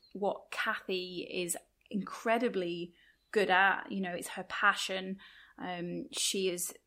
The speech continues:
completely, she's so knowledgeable about it, you know. Um, we are, we've put together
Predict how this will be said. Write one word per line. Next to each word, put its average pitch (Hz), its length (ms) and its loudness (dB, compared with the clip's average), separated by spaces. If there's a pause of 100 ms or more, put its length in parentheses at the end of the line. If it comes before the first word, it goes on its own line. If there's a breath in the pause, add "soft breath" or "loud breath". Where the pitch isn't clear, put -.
completely, 180 920 -4
she's - 240 -6
so 202 160 2
knowledgeable 190 540 2
about - 400 -4
it, - 80 -6
you 196 100 -6
know. 190 280 -4 (420 loud breath)
Um, 202 260 -2 (100)
we 233 300 0
are, 220 540 4 (640)
we've 220 240 -8
put - 320 2
together 214 720 0